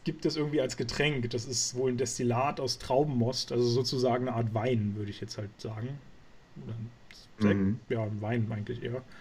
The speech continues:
Speaker 2: Schaumwein.
Speaker 1: Ähm, und ja, und das ist wohl das Nationalgetränk Perus und Chiles. Warum das jetzt so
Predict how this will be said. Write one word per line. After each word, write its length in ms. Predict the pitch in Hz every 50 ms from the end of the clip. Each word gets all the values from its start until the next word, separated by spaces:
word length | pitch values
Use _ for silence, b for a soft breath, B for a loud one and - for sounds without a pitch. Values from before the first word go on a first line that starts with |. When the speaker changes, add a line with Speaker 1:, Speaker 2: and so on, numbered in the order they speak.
| B B B B B B B B B B -
Speaker 2:
Schaumwein. 460 | - - 120 113 113 107 104 98 92
Speaker 1:
Ähm, 500 | 95 - - - - - - - - - - - -
und 220 | 147 123 120 120
ja, 200 | 131 120 131 143
und 160 | 135 117 110
das 140 | 120 113 -
ist 220 | 151 135 - - -
wohl 140 | 131 139
das 160 | 135 135 123 131
Nationalgetränk 1000 | 135 135 127 - 139 127 123 117 127 139 143 143 123 - - 135 127 127 120 -
Perus 420 | - 127 120 123 139 147 - -
und 100 | 135 117
Chiles. 480 | 113 - 151 143 127 123 110 - - b b b b b b -
Warum 160 | - 147 180
das 140 | 180 156 139
jetzt 220 | 147 131 123 127
so 440 | 127 135 165 196 208 196 190 190